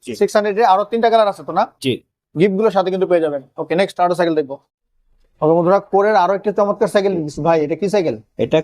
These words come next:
Speaker 1: Core Neo সিক্স হান্ড্রেড বি।
Speaker 2: আচ্ছা।
Speaker 1: এর আগেরটা ছিল এ, এটা হচ্ছে বি, স্লিম বডি। ঠিক আছে,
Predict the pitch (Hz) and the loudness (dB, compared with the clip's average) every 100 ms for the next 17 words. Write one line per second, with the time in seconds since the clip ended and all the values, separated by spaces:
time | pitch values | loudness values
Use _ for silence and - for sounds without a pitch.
0 | - 175 175 180 170 170 175 170 175 165 | 2 2 2 2 0 2 2 0 -4 -2
1 | - 175 165 165 143 180 123 - _ _ | 0 2 0 -2 0 2 2 -4 _ _
2 | 156 - 135 147 156 156 160 165 170 170 | -8 -2 0 0 -4 -4 -6 -2 -2 0
3 | 170 185 185 143 143 - 160 156 - - | 0 -2 -2 0 0 0 0 0 0 -4
4 | - _ - - - 190 190 175 156 110 | -20 _ -14 -12 -2 0 2 2 0 -2
5 | 90 _ _ _ _ _ _ _ _ 160 | -8 _ _ _ _ _ _ _ _ 0
6 | 247 - 143 | 0 0 -6